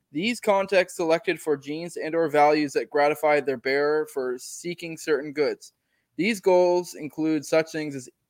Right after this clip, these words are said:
eating sweet foods, copulating with members of the opposite sex, and advancing the interests of other bearers of the same genes and or values. I recognize that these goals may in general be at cross purposes with my rational self-interest in the present context.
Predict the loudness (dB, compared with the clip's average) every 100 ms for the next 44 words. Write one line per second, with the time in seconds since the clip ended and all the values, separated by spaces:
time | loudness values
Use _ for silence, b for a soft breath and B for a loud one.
0 | _ -6 -4 -6 -6 -6 -4 0 0 0
1 | -8 _ _ -4 2 2 4 6 6 4
2 | 0 -2 0 2 2 2 0 4 4 0
3 | -8 -10 -6 -4 -4 -4 -6 -4 -2 -2
4 | -2 0 2 2 2 4 6 6 4 -4
5 | -4 -6 -6 -6 -8 -6 -6 -6 -2 -2
6 | 4 6 6 4 -2 -12 -20 _ _ _
7 | _ _ _ _ _ _ _ _ _ _
8 | _ 6 10 10 8 8 6 4 -2 2
9 | 6 6 6 2 -2 0 2 2 2 2
10 | 6 4 4 4 4 4 -2 -2 -4 -6
11 | -6 -8 -6 0 2 2 0 -4 0 0
12 | 0 -2 0 0 -2 -4 0 0 -2 -4
13 | 0 0 -2 -8 -10 -20